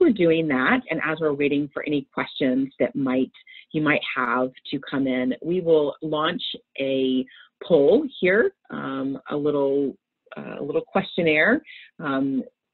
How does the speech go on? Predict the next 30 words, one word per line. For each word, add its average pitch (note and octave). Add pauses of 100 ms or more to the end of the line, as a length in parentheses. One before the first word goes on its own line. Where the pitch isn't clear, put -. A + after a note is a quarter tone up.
(140)
to C3+ (140)
ask C#3
you D3+
about C3 (400)
what E3
we E3
can D#3
do C#3 (160)
to, B2+ (360)
um, B2
evaluate E3+
our D#3
session. C#3+
And C3
as D#3+
you're, D#3
as -
we're F#3+
waiting B3
for A#3
any G#3
questions, F3+
feel F3+
free E3+
to, D#3
um, C3 (640)
to C3+
fill C#3+
that F#3
out. G4